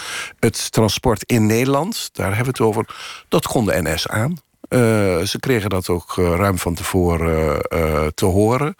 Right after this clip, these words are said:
En als we het hebben over, laten we zeggen, een transport van,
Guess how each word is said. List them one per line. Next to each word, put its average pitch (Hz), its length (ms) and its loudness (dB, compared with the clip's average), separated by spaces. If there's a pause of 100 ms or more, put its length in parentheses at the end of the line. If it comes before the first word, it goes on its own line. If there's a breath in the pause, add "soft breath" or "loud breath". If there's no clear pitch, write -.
(520 loud breath)
En 110 300 2
als 113 300 0
we 104 160 0
het 98 140 0
hebben 113 400 2
over, 98 380 0
laten 98 220 -2
we 92 60 -6
zeggen, 95 240 -2
een 87 60 -2
transport 95 680 -2
van, 85 480 -2